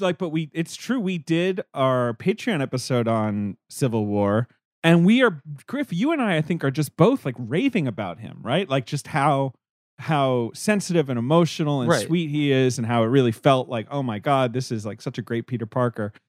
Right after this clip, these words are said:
Speaker 1: Which is funny 'cause now I'm, like, you know, so exhausted by that, that, uh, franchise.
Speaker 2: But it's funny, I'm, like, exhausted by those movies, like, that sub-franchise, but every time I am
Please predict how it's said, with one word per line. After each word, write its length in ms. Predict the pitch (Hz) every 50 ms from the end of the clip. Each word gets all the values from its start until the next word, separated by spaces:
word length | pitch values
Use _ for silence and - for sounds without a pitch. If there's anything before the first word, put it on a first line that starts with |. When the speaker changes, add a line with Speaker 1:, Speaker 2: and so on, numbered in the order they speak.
| _ _ -
Speaker 1:
Which 180 | - 196 -
is 120 | - 202 -
funny 240 | - 233 247 214 -
'cause 180 | 196 185 143
now 320 | 143 156 165 180 208 202 180
I'm, 100 | 165 151
like, 180 | 143 135 - _ 117 139
you 140 | 135 151 151
know, 100 | 131 123
so 200 | - - 156 139
exhausted 640 | 123 101 - 135 117 131 127 - - - 110 92 -
by 160 | 98 92 95
that, 260 | 92 101 95 - - _ _ _ _ -
that, 220 | 117 101 95 - _ _ _ _ _ _ _ _ -
uh, 300 | 101 104 92 92 92 95 -
franchise. 540 | - 117 92 92 - - 87 82 87 - _ _ _ _ _ _ _ _ _ _ -
Speaker 2:
But 80 | 311 320
it's 200 | 320 - - -
funny, 360 | - 294 294 330 339 320 - -
I'm, 220 | 233 247 247 254 254
like, 180 | 254 247 -
exhausted 640 | - 240 208 190 202 226 240 277 277 - - 254 208
by 220 | - - 202 214 190
those 640 | 160 - 185 180 175 175 170 160 - - - - _ _ _
movies, 760 | - - 151 160 170 202 175 113 113 98 101 107 107 104 -
like, 160 | 143 131 117 -
that 280 | 143 139 143 - -
sub-franchise, 1080 | - - - 165 151 151 139 - _ _ - 135 120 117 110 - - 113 113 113 110 107
but 160 | - - 151 - -
every 320 | 180 190 170 214 240 233
time 340 | - - 214 196 190 185 160
I 100 | - 151
am 140 | 151 147